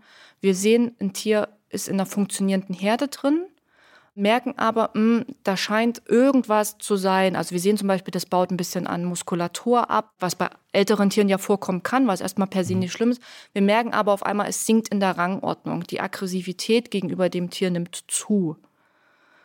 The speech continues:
Speaker 1: weil die schon merken, hm, mit dem ist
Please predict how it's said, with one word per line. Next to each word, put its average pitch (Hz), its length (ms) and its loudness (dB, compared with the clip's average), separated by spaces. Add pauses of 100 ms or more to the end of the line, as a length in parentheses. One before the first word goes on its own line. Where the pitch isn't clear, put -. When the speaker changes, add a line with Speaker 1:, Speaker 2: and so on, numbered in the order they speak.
(300)
Speaker 1:
weil 190 340 4
die 196 140 -4
schon 185 220 -2
merken, 196 260 2
hm, 220 200 2
mit 202 140 0
dem 185 180 -4 (100)
ist - 260 -6